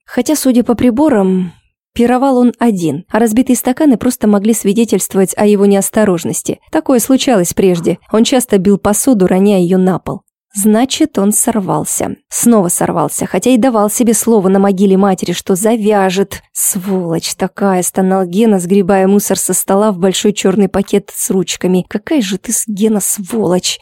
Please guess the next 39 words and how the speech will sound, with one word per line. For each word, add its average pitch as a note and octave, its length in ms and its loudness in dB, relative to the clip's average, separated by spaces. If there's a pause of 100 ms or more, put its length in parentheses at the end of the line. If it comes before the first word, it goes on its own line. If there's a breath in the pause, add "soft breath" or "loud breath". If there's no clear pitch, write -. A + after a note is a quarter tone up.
И A3+ 60 -8
смысла C4 440 0
теперь A#3+ 260 0
не A#3 160 2
было G#3+ 260 2
идти G#3+ 220 -2
к - 100 -6
Вере. G3 380 2
Всё - 180 -4
стало E3 280 -4
ясно, G#3+ 640 0
всё - 180 -4
встало A3+ 320 -2
на F3 120 0
свои G#3+ 280 0
места. F#3+ 520 0 (100)
Он C4 100 2
напился. G3+ 600 0 (200)
Потому B3 300 2
и C4+ 40 6
не A#3 140 4
помнит F3+ 460 0
ничего. F3 520 -2
Провалы C4 400 2
в - 120 -6
памяти F#3+ 320 0
с - 100 -4
похмелья G3 480 2
случились... G#3+ 600 0 (160)
Провалы B3 420 2
в - 100 -6
памяти F#3 340 -2
с - 120 -4
похмелья F3+ 520 -2
случались A3+ 540 -2
с - 60 -6
ним A3 180 4
и - 20 4
раньше. F3 480 -4